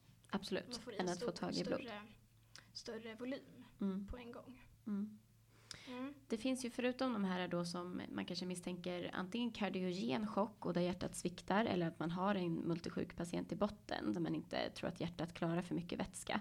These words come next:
Speaker 2: Mm.
Speaker 1: Ehm, så är det ju även de som kanske man misstänker har en pågående blödning, eh, så man ska vara lite försiktig med vätska. Ehm,
Speaker 2: Absolut.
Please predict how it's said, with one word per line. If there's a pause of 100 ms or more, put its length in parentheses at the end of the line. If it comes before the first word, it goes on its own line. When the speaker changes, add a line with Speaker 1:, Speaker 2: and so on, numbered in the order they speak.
(160)
Speaker 2:
Mm. (1000)
Speaker 1:
Ehm, (680)
så
är
det
ju
även
de
som
kanske
man
misstänker
har
en
pågående
blödning, (220)
eh,
så
man
ska
vara
lite
försiktig
med
vätska. (540)
Ehm,
Speaker 2:
Absolut.